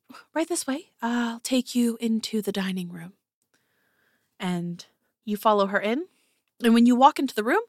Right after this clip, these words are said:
everybody who was seated in, in various places in the room, they're not sit-, seated for dinner yet, stands up, and Rena says,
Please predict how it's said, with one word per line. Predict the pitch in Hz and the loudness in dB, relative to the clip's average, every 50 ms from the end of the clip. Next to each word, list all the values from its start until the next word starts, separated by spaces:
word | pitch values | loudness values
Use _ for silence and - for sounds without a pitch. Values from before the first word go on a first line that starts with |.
| _ - - - - - - | _ -16 -18 -18 -16 -8 -2
everybody | 262 269 285 277 269 269 | 0 2 4 4 2 2
who | 240 240 247 | 2 0 0
was | 233 220 208 | 0 0 -2
seated | - - - 233 220 202 196 190 180 | -2 -2 -2 0 0 0 0 0 -2
in, | 185 185 180 180 185 - _ | -4 -6 -6 -6 -8 -10 _
in | 233 233 220 180 | -4 -2 -2 -2
various | 175 170 165 160 160 160 - | -2 -2 -2 -2 -2 -4 -6
places | - - 160 160 - - 165 165 170 | -8 -8 -8 -6 -6 -8 -8 -8 -8
in | 170 | -10
the | 165 165 | -12 -12
room, | 175 151 160 160 165 175 | -12 -14 -14 -12 -10 -8
they're | 202 226 | -6 -4
not | 220 190 175 160 - | -2 -2 -2 -4 -4
sit-, | - - - 180 170 - - - | -8 -8 -8 -8 -10 -12 -12 -8
seated | - 202 180 165 | -6 -4 -4 -4
for | - 170 | -6 -8
dinner | 170 175 175 165 | -10 -10 -12 -10
yet, | 175 180 180 175 - - - - - - - | -2 -2 -2 -2 -2 -8 -10 -10 -10 -10 -6
stands | - - - 233 226 233 226 208 | -6 -4 -2 0 0 0 2 2
up, | 202 190 202 202 - | 0 0 0 -2 -4
and | 185 180 180 185 | -4 -4 -2 -2
Rena | 208 226 240 233 | -2 0 0 -2
says, | - 240 233 226 | -2 -6 -8 -8